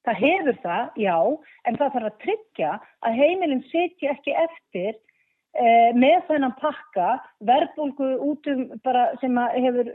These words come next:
er komin einhvert og, og bara, þú veist, sitji bara í, ég veit ekki hvernig ég orða það, bara í, í sárum á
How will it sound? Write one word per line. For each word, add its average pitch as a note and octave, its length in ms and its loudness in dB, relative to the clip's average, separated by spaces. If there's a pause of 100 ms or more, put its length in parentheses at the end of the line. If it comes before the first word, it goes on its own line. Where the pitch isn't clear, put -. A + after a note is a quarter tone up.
(160)
er B3 140 -6
komin B3 320 0
einhvert A#3 580 -2
og, A#3 400 0
og A3+ 260 2
bara, A#3 420 2
þú B3 100 -2
veist, A#3 120 -10 (600)
sitji E4+ 340 -2
bara B3 240 0
í, B3 240 -4 (320)
ég B3 320 -8
veit B3+ 100 2
ekki B3 140 -8
hvernig C4+ 180 -2
ég C#4+ 120 -2
orða A3+ 160 2
það, - 100 -4
bara A3+ 100 -2 (120)
í, B3 40 -10 (920)
í A3 80 -8
sárum D#4 480 4
á - 20 4